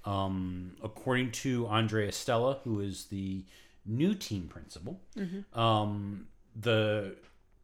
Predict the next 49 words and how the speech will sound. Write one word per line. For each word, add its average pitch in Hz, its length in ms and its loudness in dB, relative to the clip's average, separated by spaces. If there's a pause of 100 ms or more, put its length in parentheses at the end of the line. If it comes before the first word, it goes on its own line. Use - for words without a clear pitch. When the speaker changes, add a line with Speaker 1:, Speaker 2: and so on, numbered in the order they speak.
(160)
Speaker 1:
they're 117 280 2
working 135 480 4
on 120 140 4
calibrating 135 600 6
it, 135 180 -4
but 123 120 -2
everything 117 460 2
works. 113 220 2
He's 110 160 -4
like, 101 160 0
"Oh, 127 100 4
yes, 113 260 -2
you 110 60 -10
can 104 140 -6
stand 113 300 -2
in 127 100 -4
it 120 120 -10
now, 113 320 -4 (360)
and 101 120 -2
it'll 98 140 -2
blow 101 240 0
you 131 200 -2
around, 131 540 -4
and 90 640 -6
it 208 120 -2
gets 104 200 -2
Speaker 2:
<laughs> - 20 -2
Speaker 1:
windy, 151 520 -2
and 90 140 -2
you 87 80 -6
can 92 140 -10
hear 147 260 -2
the 131 80 0
machines 135 680 0
running." 170 460 2
And 101 100 -4 (220)
so 127 160 -2
it's - 160 -4
really 190 300 8
exciting 170 460 6
that 131 120 4
it's 113 160 -4
coming. 196 380 2 (340)
It's - 160 -8
not 131 140 -2
here 123 120 -4
yet. - 200 -10 (440)
Speaker 2:
Oh. 233 80 -4 (380)
Speaker 1:
So 104 540 2